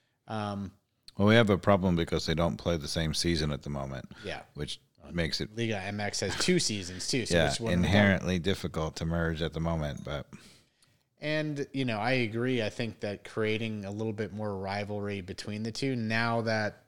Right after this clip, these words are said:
Speaker 1: M L S is actually competing,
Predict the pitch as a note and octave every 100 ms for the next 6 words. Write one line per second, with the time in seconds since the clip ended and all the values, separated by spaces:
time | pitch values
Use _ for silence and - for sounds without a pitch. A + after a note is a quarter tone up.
0 | - A2+ A2 G#2 A2 A2 - - - _
1 | _ _ _ _ _ - A2+ G#2 A2 -
2 | A2+ G#2+ G2+ - G2+ G2 A2 A2+ C3 D3+